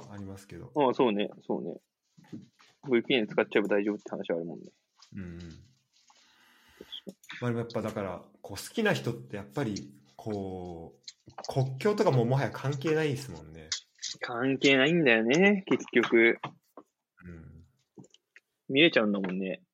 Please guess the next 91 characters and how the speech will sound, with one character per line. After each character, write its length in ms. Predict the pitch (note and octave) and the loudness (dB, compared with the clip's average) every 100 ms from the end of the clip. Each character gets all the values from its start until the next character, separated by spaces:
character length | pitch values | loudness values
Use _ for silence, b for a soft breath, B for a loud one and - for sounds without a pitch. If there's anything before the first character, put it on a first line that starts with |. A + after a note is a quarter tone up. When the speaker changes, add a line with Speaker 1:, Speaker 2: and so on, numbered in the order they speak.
| G#2 | 2
Speaker 2:
頑 200 | A2 G#2+ | 2 4
張 120 | G#2+ | 4
り 80 | F#2+ | 4
ゃ。 100 | - - - - | 0 -6 -12 0
い 60 | A2+ | 2
ろ 100 | A2+ | 4
ん 40 | |
な 80 | A2 | 4
方 100 | B2 | 4
法 200 | A2+ A2+ | 2 0
使 220 | - A#2 | 2 6
え 80 | A2 | 6
ば。 160 | - - _ _ _ _ G#2 A#2 - | 4 -4 _ _ _ _ -12 -12 -10
Speaker 1:
い 60 | B2+ | -6
ろ 100 | C#3 | -4
ん 60 | E3 | 2
な 80 | |
方 220 | E3+ E3 E3 | 2 2 2
向 20 | |
で 80 | D3+ | 0
見 100 | D3+ | -4
え 80 | |
ち 100 | C3 | -6
ゃ 40 | A2 | -8
う、 100 | - - | -10 -14
Speaker 2:
<laughs> 80 | |
Speaker 1:
方 120 | - C#3 | -4 -2
法 60 | |
で 80 | C#3 | 0
見 100 | B2+ | 2
え 40 | - | 2
ち 120 | G#2+ | 0
ゃ 20 | |
う 60 | G2 | -6
し。 140 | F2+ | -12
Speaker 2:
ね、 60 | F2 - - - A2+ A2 - - - - - - - | -14 -6 -4 -4 2 2 2 -2 -6 -12 -14 -18 2
そ 100 | A2+ | 6
う 80 | A2 | 6
よ。 60 | - | 6
Speaker 1:
ほ 60 | |
ん 20 | - | 0
と 120 | B3 | -2
好 60 | - | 0
き 120 | C#4+ | 2
な 100 | A#3+ | 2
人 100 | C#3 | 0
っ 40 | |
て 80 | C#3 | -2
や 40 | C3 | -2
っ 80 | |
ぱ、 220 | A#2+ G#2 A#2+ | -2 -6 -8
う 40 | |
ん。 40 | A2 G#2+ F#2 - - - - - - - | -8 -8 -8 -12 -16 -18 -20 -18 -18 -4
も 480 | C#3+ C3 G2+ - - | 0 0 0 -6 -14
う 40 | |
カ 140 | - - | -14 0
テ 120 | - | 2
ゴ 120 | B3+ | 4
リ 100 | B3+ | 4
ー 40 | B3 | 2
も 100 | B3 | 0
関 200 | A#3+ A3+ | -2 0
係 160 | A3 | 2
な 80 | A3 | 6
い 40 | |
っ 100 | G#3+ | 4
て 60 | E3 | 4
こ 60 | A#2 | -2
と 60 | |
じ 60 | G#2 | -4
ゃ 40 | |
な 80 | F#2+ | -2
い 40 | |
で 60 | - | -2
す 120 | - | -2
か。 80 | - - - C3 | -6 -6 -4 -6
ト 100 | - E3 | -4 -6
ッ 20 | |
プ 160 | - | -4
と 60 | B2 | -2
か。 100 | B2+ | 2
Speaker 2:
間 80 | A2+ | 2
違 60 | G#2 | 2
い 20 | |
な 80 | F#2+ | -2
い。 40 | - - - - - - _ | -4 -6 -6 -8 -10 -10 _
間 360 | A#2+ _ A2 F#2+ | -18 _ -2 -2
違 20 | |
い 40 | |
な 120 | |
い。 40 | F#2 | -6